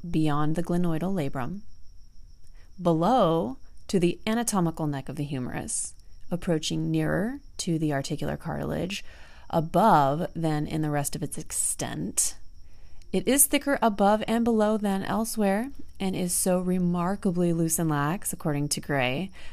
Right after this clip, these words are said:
that it has no action in keeping the bones in contact, but allows them to be separated from each other more than two point five centimeters. An evident provision for that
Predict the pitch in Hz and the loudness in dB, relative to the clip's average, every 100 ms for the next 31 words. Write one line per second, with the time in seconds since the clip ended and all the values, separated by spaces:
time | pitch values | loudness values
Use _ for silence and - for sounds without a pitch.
0 | - 170 175 180 208 240 285 285 269 294 | -2 2 4 4 4 4 4 2 2 2
1 | - 233 175 175 202 196 185 180 165 156 | 2 2 2 2 2 2 2 0 0 0
2 | 160 - 165 160 175 175 170 - - - | 0 -2 -4 -4 -4 -4 -4 -6 -8 -6
3 | - - - - - 208 190 196 294 - | -4 -4 -6 -8 0 2 4 2 -2 -8
4 | - - - 180 175 160 180 220 208 196 | -12 -14 -6 -2 2 2 0 -2 -2 -2
5 | 185 180 165 165 160 160 170 196 - 165 | -2 -2 -2 -2 -2 -4 -4 -2 -2 -2
6 | 160 180 - - - - - - - - | -2 -4 -10 -16 -18 -14 -14 -14 -14 -12
7 | - 175 170 175 - 165 160 - 175 - | -6 -2 0 -2 -4 -4 -4 -4 -6 -4
8 | 160 156 - 151 147 156 - - - 151 | -4 -4 -4 -4 -2 -6 -8 -4 -2 0
9 | 147 143 - - - - - - - - | -2 -4 -8 -8 -8 -10 -12 -16 -16 -16
10 | - - - - 165 - 175 185 196 147 | -14 -14 -8 -4 -4 2 2 4 2 0
11 | 156 - - - 170 160 151 147 - - | -2 -4 -8 -4 0 2 2 0 -4 -8
12 | 185 - - - - - - - 165 156 | -10 -10 -10 -10 -12 -12 -8 -2 0 2
13 | 156 - - | 0 -2 -6